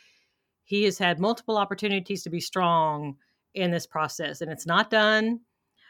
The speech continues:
It's exciting. It's continuing. And so hopefully six months from now, nine months from now, it's gonna be a really different, wonderful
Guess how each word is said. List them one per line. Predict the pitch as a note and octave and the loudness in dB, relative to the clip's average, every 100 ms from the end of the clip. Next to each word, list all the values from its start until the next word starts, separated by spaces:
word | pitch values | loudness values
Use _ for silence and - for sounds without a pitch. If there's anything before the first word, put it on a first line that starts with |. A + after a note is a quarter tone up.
| - | -14
It's | E3 D3+ | -10 -8
exciting. | E3+ - F3 G3+ A#3 A#3+ C4 A#3 | -6 -2 0 2 2 2 0 -2
It's | - D#3+ | -6 -8
continuing. | - E3+ - G#3 A3 A3 A3 G#3+ A3 G#3 - - | -4 -6 -2 0 0 0 0 0 -4 -8 -16 -12
And | E3+ E3 | -8 -6
so | D3+ F3 | -6 -6
hopefully | D3 F#3+ G3 G#3 F#3+ F#3+ F#3+ | -2 -2 -2 -4 0 0 0
six | D#3 G3 - | -4 -6 -4
months | F#3+ G3+ - | -2 -2 -2
from | F#3 | -2
now, | F#3+ F#3+ | 0 0
nine | F#3 F3+ | 2 0
months | F#3 F#3 - | 0 -4 -6
from | F3 | -2
now, | E3+ F3 F3 | 2 2 0
it's | - | -4
gonna | F3 E3 | -6 -4
be | E3+ D#3+ D#3 D3+ _ _ _ _ | -4 -4 -4 -6 _ _ _ _
a | F3+ | -6
really | D#3 G3 G3+ | 0 2 2
different, | F3+ C#3+ F#3 - G3 G3 F3+ | 0 0 0 0 -2 -2 -6
wonderful | D#3 F#3 F#3+ F#3 - F#3+ F#3 F#3 F#3 | -2 0 0 -2 -2 0 0 0 -2